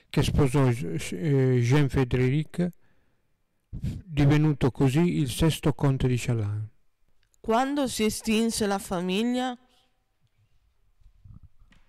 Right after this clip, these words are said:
Speaker 1: La famiglia si estinse nel milleottocentoquattro con la morte di Filippo Maurizio,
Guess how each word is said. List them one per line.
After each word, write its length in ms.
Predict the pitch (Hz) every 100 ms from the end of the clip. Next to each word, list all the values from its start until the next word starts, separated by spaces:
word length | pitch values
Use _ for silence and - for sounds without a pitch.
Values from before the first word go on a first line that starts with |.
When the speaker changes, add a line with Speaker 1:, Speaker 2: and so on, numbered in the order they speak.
| _ _ _
Speaker 1:
La 160 | 147
famiglia 400 | 139 156 175 190
si 140 | - 143
estinse 520 | - 180 180 160 151
nel 160 | 139
milleottocentoquattro 1300 | 139 160 160 135 131 - 143 143 - 120 113 - 120 113
con 160 | -
la 80 | 139
morte 340 | 143 156 - 139
di 100 | 123
Filippo 840 | - 147 143 131 - 135 151 165 156
Maurizio, 800 | 135 131 117 104 - 120 110